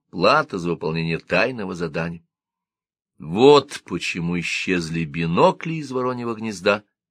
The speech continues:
Вот почему «Титаник», не слыша предупреждений и очертя голову, шёл во льды.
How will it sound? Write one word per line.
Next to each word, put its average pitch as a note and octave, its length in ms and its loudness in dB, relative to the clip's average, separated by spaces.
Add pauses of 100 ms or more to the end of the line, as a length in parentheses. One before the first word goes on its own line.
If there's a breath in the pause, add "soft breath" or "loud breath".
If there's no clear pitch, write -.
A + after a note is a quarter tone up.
(540)
Вот F#2+ 340 4
почему G#2 300 -2
«Титаник», A#2 760 2
не D3+ 260 0
слыша C#3 720 0
предупреждений G#2 1040 0 (340 loud breath)
и G#2 120 2
очертя A#2+ 760 4
голову, G2+ 400 4
шёл C#3 460 2
во G2 120 -4
льды. F2+ 460 -2